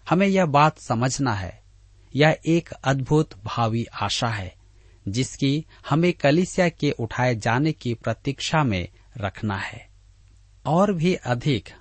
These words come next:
आनंद की बात तो यह है कि आपकी गवाही के द्वारा मसीह यीशु में विश्वास लाने वाला आपके साथ प्रभु यीशु से भेंट करने के लिए उठाया जाएगा।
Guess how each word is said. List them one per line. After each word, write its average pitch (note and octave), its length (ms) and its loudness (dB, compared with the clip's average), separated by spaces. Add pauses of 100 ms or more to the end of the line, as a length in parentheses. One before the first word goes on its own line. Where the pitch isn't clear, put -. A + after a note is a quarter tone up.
(160)
आनंद E3 360 2
की C#3 180 0
बात A#2 360 2
तो A#2 100 0
यह G#2+ 220 2
है G#2+ 360 -2 (240)
कि C#3+ 120 -2 (120)
आपकी D3 480 4
गवाही B2+ 560 0
के A#2+ 220 -6
द्वारा G2+ 580 0 (280)
मसीह D3 520 0
यीशु E3 320 0
में G#2 280 0 (160)
विश्वास C3 680 0
लाने B2 380 2
वाला G2 440 0 (280)
आपके C3 560 2
साथ G#2+ 440 0 (320)
प्रभु C#3 220 6
यीशु E3+ 440 2
से G2+ 460 -2 (200)
भेंट B2+ 360 0
करने D3+ 380 2
के A#2+ 160 -4
लिए G#2+ 140 0
उठाया A2 520 -4
जाएगा। G2 580 -6